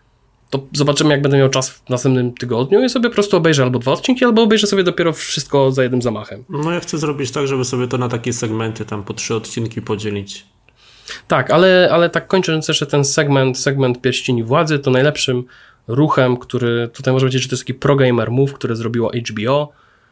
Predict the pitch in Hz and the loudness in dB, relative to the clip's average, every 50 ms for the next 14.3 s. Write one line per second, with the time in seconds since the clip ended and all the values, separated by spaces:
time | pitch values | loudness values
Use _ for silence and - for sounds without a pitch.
0 | _ _ _ _ _ _ - - 113 113 113 110 110 110 110 110 110 110 - - | _ _ _ _ _ _ -12 -8 -8 -6 -6 -6 -8 -8 -8 -10 -12 -14 -10 -6
1 | - - 143 131 123 123 120 120 117 117 120 120 - 127 113 107 - - 139 143 | -2 0 2 2 2 0 -2 -2 -4 -6 -6 -8 -10 -12 -18 -8 -2 2 4 4
2 | 147 151 143 139 - 135 135 - 131 123 127 135 131 123 123 120 - 123 120 - | 6 6 4 4 2 0 0 0 2 4 4 4 4 4 2 0 0 -2 -2 0
3 | - 131 117 110 107 110 131 156 170 151 143 135 127 123 - 120 - - - 127 | -2 -2 -2 -2 -2 0 2 2 2 2 0 -2 -2 -2 -6 -8 -8 -4 -4 -4
4 | 120 120 - 170 165 - 143 135 - - 131 123 123 120 117 - - 117 110 110 | -2 2 0 0 2 0 -2 -2 -2 0 0 2 0 0 -2 -4 -6 -6 -4 -2
5 | 110 110 110 117 123 123 120 107 - - - 95 95 - - - - _ _ _ | -2 -2 0 0 0 0 -2 -6 -8 -8 -8 -10 -12 -14 -20 -20 -20 _ _ _
6 | _ _ _ _ _ _ _ _ _ _ _ _ _ - 120 135 139 135 135 135 | _ _ _ _ _ _ _ _ _ _ _ _ _ -2 2 4 6 6 6 6
7 | 135 104 107 110 113 110 110 107 - - - 147 143 135 156 147 180 175 170 175 | 4 4 4 2 2 2 2 2 0 2 4 4 4 4 4 4 4 4 6 6
8 | 170 160 156 151 147 143 135 135 127 123 127 123 110 107 113 107 - _ _ _ | 6 6 6 6 6 6 6 4 2 4 2 0 0 -2 -4 -10 -14 _ _ _
9 | _ _ _ _ _ _ - 139 143 139 139 135 135 135 135 _ _ _ 170 165 | _ _ _ _ _ _ -4 -2 0 0 0 0 -2 -4 -8 _ _ _ 2 4
10 | 160 151 143 139 147 139 - 147 143 139 135 127 131 - - 139 131 131 131 135 | 4 4 4 2 0 0 2 2 4 4 4 2 2 0 2 2 4 4 4 2
11 | 131 123 127 123 123 123 - _ - 120 120 123 120 120 120 - 113 117 120 117 | 2 0 0 -2 -2 -4 -6 _ 0 2 2 2 2 0 -2 -2 -2 -2 -2 -2
12 | 117 - - 110 - 120 117 113 107 - - - - 110 107 107 107 107 104 104 | -4 -6 -8 -12 -6 -4 -4 -4 -4 -8 -12 -12 -10 -10 -8 -8 -8 -8 -10 -10
13 | 104 107 107 _ _ _ _ _ _ _ _ _ _ _ _ _ - 127 143 147 | -12 -14 -16 _ _ _ _ _ _ _ _ _ _ _ _ _ 0 0 2 2
14 | 147 160 147 151 147 147 | 2 2 2 2 0 -2